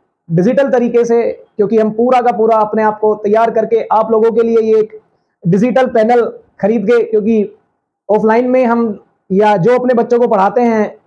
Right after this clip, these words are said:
ऑफलाइन सेंटर्स पे, वहाँ उन्होंने भी बताया कि YouTube की जर्नी में इसका बड़ा रोल है, इसका बड़ा रोल है इस चैनल का, चैनल का कह रहा हूँ, sorry, इस पैनल का। <laughs> कह रहे, "भैया, कुछ लोग देखकर भी आते हैं कि हमारे पास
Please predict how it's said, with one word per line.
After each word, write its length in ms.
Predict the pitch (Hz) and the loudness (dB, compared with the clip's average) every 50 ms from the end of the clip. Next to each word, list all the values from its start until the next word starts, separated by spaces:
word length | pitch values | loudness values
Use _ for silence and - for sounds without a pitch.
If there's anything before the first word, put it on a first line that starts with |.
| _ - | _ -4
ऑफलाइन 280 | 190 196 190 220 220 220 | -2 0 0 0 0 0
सेंटर्स 380 | 214 208 208 202 240 240 196 | 0 -2 0 0 0 -2 -2
पे, 120 | 202 233 233 | -2 -2 -2
वहाँ 240 | 214 202 220 226 | 0 0 0 0
उन्होंने 260 | 226 220 220 226 233 233 | 0 0 0 0 0 -2
भी 80 | 233 | -2
बताया 320 | 214 226 220 214 214 214 214 | -2 -2 0 0 0 0 0
कि 240 | 214 220 208 208 | -2 -4 -4 -2
YouTube 280 | 220 214 214 226 233 208 | -4 -2 -2 -4 -4 -4
की 60 | 226 | -4
जर्नी 300 | 185 202 196 208 226 233 | -2 -2 0 0 0 0
में 240 | 233 233 226 - - _ _ _ _ _ _ _ _ _ _ _ - | 0 -2 -2 -4 -8 _ _ _ _ _ _ _ _ _ _ _ -2
इसका 240 | 247 240 - 269 | -2 0 0 0
बड़ा 160 | 233 247 247 240 | 2 2 2 2
रोल 240 | 226 226 247 247 | 2 2 2 2
है, 260 | 220 196 165 - - - _ _ _ _ _ _ _ _ _ _ _ - | 2 0 -2 -4 -8 -16 _ _ _ _ _ _ _ _ _ _ _ -6
इसका 240 | 208 196 - 262 254 | -4 -2 0 0 2
बड़ा 180 | 247 247 254 | 2 2 2
रोल 280 | 247 220 220 233 240 247 | 2 2 2 2 2 2
है 220 | 226 233 233 233 | 2 2 0 0
इस 180 | - 208 202 - | 0 -4 -2 0
चैनल 260 | 226 214 214 226 226 | -2 0 0 0 0
का, 320 | 214 220 208 214 214 - - _ _ _ _ _ - | 0 0 0 0 -2 -6 -12 _ _ _ _ _ -2
चैनल 240 | 190 196 220 233 | 0 0 2 2
का 100 | 214 233 | 2 0
कह 60 | 233 208 | 0 0
रहा 80 | 214 | 0
हूँ, 80 | 214 214 | 0 0
sorry, 300 | 214 214 214 220 226 226 | 0 0 0 2 2 0
इस 180 | 220 226 - | 0 -2 -6
पैनल 440 | - _ _ - 202 202 220 240 240 | -14 _ _ -2 0 2 2 0 0
का। 140 | - - - | 0 -2 -4
<laughs> 180 | - - - 226 | -6 -6 -6 -4
कह 840 | 208 - 185 190 - - _ _ _ _ _ _ _ _ _ 220 | -4 -4 -4 -6 -8 -10 _ _ _ _ _ _ _ _ _ 0
रहे, 80 | 226 233 | 0 2
"भैया, 500 | 202 202 220 254 262 247 220 - - - _ _ _ _ _ _ _ _ _ _ | 0 0 2 2 2 2 0 -2 -6 -10 _ _ _ _ _ _ _ _ _ _
कुछ 140 | 254 254 262 | -2 0 0
लोग 420 | 247 247 262 262 254 - - - - - _ _ _ _ _ _ _ _ _ _ _ 147 | 2 2 2 2 0 -2 -6 -10 -16 -20 _ _ _ _ _ _ _ _ _ _ _ -4
देखकर 400 | 147 160 220 233 233 254 262 262 | 0 0 0 2 2 2 2 2
भी 100 | 254 262 | 2 2
आते 240 | 247 226 214 - 240 | 2 0 0 0 0
हैं 340 | 233 240 233 214 - - - _ | 0 0 0 -2 -6 -12 -12 _
कि 160 | - 220 220 208 | -2 -2 0 0
हमारे 320 | 156 180 190 208 214 226 | 0 0 0 0 0 0
पास 460 | 220 220 214 220 220 214 214 - - | 0 0 0 0 0 -2 -6 -12 -20